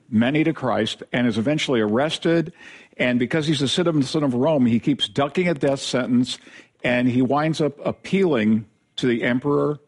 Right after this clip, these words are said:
in Rome. His appeal is denied, and at this point he's in under guard in the basement of the palace.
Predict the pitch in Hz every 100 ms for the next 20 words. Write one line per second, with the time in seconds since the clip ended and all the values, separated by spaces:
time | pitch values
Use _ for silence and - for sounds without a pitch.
0 | _ _ 143 131 131 98 90 92 107 _
1 | _ _ _ - 135 120 - 156 185 180
2 | 143 143 131 123 113 110 117 139 - 156
3 | 147 147 127 117 135 127 117 - _ 123
4 | 135 131 120 117 117 120 - _ - 113
5 | 113 120 131 - 139 120 120 117 101 -
6 | 98 -